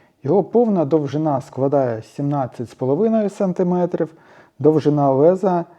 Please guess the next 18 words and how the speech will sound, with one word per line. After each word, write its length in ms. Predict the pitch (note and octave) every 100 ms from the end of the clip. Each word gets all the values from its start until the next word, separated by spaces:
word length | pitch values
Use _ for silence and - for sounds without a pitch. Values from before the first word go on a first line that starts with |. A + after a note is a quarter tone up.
| _
сім 320 | - - F#3 F3+
з 80 |
половиною 760 | - C#3+ C3 B2+ D3 D#3 D3 C#3+ D3 -
сантиметрів. 760 | C#3 C#3 C3+ C3+ A#2 A2+ A#2+ A#2 - - - _ _
І 200 | E3 C#3 G#2+ - -
товщина 800 | - D3 - - D3 B2 A2+ A2+ - _
леза 440 | A#2+ D3+ A3+ A#3 B3+
при 260 | B3 A#3+
цьому 440 | A3+ - A3+ A3 G#3+ G3+ _ _ _ _ _ _ _ _ _ _ _ _ _ _ _ _ _ _ _ _ _ _
два 580 | E3+ A2+ B2+ F3 G3+ G3 - _ _ _ _
і 140 | - A#2+
три 420 | - D3+ F3 F#3 F3+ -
міліметри. 840 | C3+ D#3+ D3 C#3+ A#2 A2+ - A2+ - _ -
Дуже 400 | C3+ F#3+ G#3 G3
легенький 580 | E3 C#3+ D3+ C#3 - C3
ножик 520 | F#3+ C4 A3+ A3+ F#3+
вагою 640 | C#3 D3 D3+ A#3+ A#3+ E3+
лише 560 | C#3 C#3 - F#3 G3+